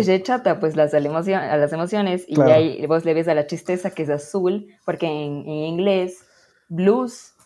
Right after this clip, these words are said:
Speaker 2: eh, viene de esto, del sentimiento triste. Los, el blues, el, el género de música blues viene de,
Speaker 1: Sí.
Speaker 2: de la tristeza, entonces la tristeza se,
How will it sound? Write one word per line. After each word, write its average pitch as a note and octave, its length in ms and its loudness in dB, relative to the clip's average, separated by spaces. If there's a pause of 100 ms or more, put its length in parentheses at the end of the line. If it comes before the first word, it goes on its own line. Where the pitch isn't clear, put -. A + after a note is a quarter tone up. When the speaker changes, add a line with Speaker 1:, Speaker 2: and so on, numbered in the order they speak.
Speaker 2:
eh, D3+ 140 -8
viene E3 260 -4
de D#3+ 200 4
esto, A3 200 -6
del C#3 160 -4
sentimiento E3 540 -10
triste. A3 320 -8
Los, C#3+ 220 -8
el D3+ 120 -4
blues, F#3+ 340 0
el, C#3 160 -4
el G#2 320 -8
género D3 720 -2
de C3 260 -10
música D#3+ 320 -8
blues E3+ 300 -2
viene E3 200 -4
de, D3 160 -2
Speaker 1:
Sí. - 160 -4
Speaker 2:
de A#2+ 300 -2
la D3 60 -2
tristeza, G3 580 -2
entonces D3+ 420 -6
la D3 140 0
tristeza F3 440 -4
se, C3+ 540 -2